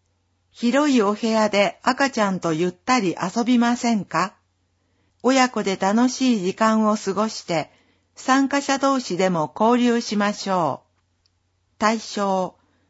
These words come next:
美保浩二と保護者。日時、毎月第一木曜日の午前十時から正午まで。一月を除きます。場所、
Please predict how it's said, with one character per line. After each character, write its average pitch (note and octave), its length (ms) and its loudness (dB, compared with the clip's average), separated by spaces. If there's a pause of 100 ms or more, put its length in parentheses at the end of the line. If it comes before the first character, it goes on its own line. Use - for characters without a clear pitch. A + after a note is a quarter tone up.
(180)
美 G3+ 160 0
保 C#4 200 0
浩 C#4 320 0
二 D#3 200 -8
と C#3+ 160 -2
保 D3+ 140 -10
護 G3 180 0
者。 D3 340 -6 (880)
日 A3 360 -2
時、 - 280 -10 (680)
毎 B3+ 280 2
月 - 440 -2
第 C4 300 2
一 C4 220 -4
木 B3+ 300 4
曜 B3+ 300 2
日 E3+ 140 -2
の C#3+ 260 -2 (280)
午 C4 220 2
前 A3 320 0
十 A#3 300 0
時 E3+ 140 -4
か D#3 140 -4
ら C#3+ 160 -2
正 A#3 320 0
午 E3 140 0
ま C#3+ 180 -2
で。 B2 240 -8 (680)
一 A3 280 -4
月 C4 360 -2
を G3 120 2
除 D#3+ 340 -4
き E3 140 -6
ま D3+ 160 -6
す。 - 240 -18 (960)
場 F3+ 200 -2
所、 G#3 300 -2